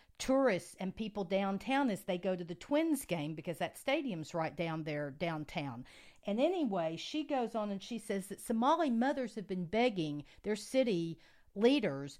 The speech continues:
to not build more malls because they say every time you build a shopping mall, that becomes a, a haven, a target where people show up, pardon the pun, Minneapolis, um, where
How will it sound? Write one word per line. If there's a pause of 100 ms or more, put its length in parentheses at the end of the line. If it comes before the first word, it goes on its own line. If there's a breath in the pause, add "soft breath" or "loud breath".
(160 soft breath)
to
not
build
more
malls
because
they
say
every
time
you
build
a
shopping
mall, (140 loud breath)
that
becomes
a, (280)
a
haven, (520 soft breath)
a
target (160 soft breath)
where
people
show
up,
pardon
the
pun,
Minneapolis, (400 soft breath)
um, (120)
where